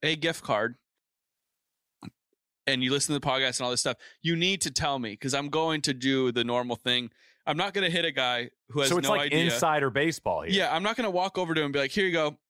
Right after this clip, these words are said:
Speaker 1: You get to pick a gift card," because he's not gonna know what the heck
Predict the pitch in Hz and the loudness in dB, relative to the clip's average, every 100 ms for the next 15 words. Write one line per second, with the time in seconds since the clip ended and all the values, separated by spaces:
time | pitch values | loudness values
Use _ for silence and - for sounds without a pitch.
0 | - 165 165 165 160 143 135 180 - 151 | -8 -2 -2 -2 -4 -4 -2 -2 0 0
1 | 131 131 143 160 165 165 151 151 135 135 | 0 0 -2 0 0 -2 -2 -2 -2 -2
2 | 135 143 | -2 -2